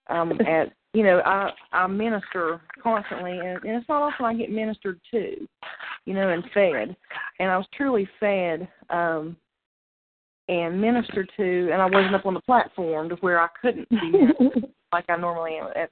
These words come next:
Speaker 1: at my home church. Um, so it'd been,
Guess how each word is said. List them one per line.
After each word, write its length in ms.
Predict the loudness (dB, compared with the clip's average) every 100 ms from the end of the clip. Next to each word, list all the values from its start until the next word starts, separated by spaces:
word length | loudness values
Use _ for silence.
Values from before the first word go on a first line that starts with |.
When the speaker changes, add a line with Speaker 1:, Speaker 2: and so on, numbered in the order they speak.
| -8
Speaker 1:
at 80 | -8
my 140 | -4
home 240 | -4 -4 -6
church. 280 | -4 -4 -4 -10 _ _ _ _ _ -4
Um, 380 | 0 2 0 -4 -10 -2
so 100 | 4
it'd 120 | 4
been, 240 | 4 0